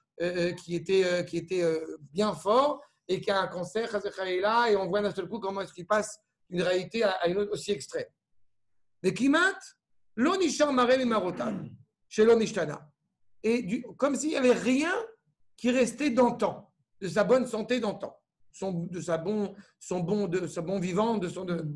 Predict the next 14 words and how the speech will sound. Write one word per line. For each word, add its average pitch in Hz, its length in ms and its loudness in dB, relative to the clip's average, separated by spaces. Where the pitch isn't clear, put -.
Veu 254 220 8
Nishar, 202 680 2
Idan, 202 500 2
Veidanim, 185 540 0
Bematzav, 202 460 0
Meyuaj, 226 420 4
Ze. 202 380 -2
Il 196 160 0
reste 254 260 2
encore 196 280 -6
une 175 100 -8
fois 262 360 0
totalement 254 440 2
désespéré 214 960 0